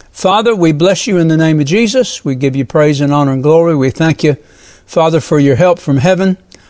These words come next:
Always, Lord, we depend always upon you and the Holy Spirit to give us wisdom and revelation and the knowledge of you. Thank you, Father, for your goodness and for your mercy. In Jesus' name, amen.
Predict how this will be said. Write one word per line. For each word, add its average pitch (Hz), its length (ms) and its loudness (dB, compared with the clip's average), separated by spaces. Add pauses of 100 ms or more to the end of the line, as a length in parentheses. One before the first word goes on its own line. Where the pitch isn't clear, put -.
(140)
Always, 165 480 2
Lord, 165 260 2
we 147 140 -4
depend 156 440 -4 (160)
always 151 540 0
upon 151 420 -4
you 123 260 -4 (460)
and 156 140 2
the 147 80 2
Holy 196 260 2
Spirit 139 520 0 (200)
to 151 60 -2
give 156 240 0
us - 180 0
wisdom 180 480 2 (100)
and 143 140 0
revelation 147 640 2
and 135 140 0
the 135 40 0
knowledge 135 360 0
of 120 100 -4
you. 110 160 -4 (500)
Thank 202 280 -2
you, 202 80 0
Father, 160 340 2
for - 140 -6
your 143 160 2
goodness 165 440 0
and 131 160 -4
for 156 160 2
your 185 140 2
mercy. 143 440 -2 (440)
In 131 160 -2
Jesus' 156 420 0
name, 156 320 0
amen. 147 600 0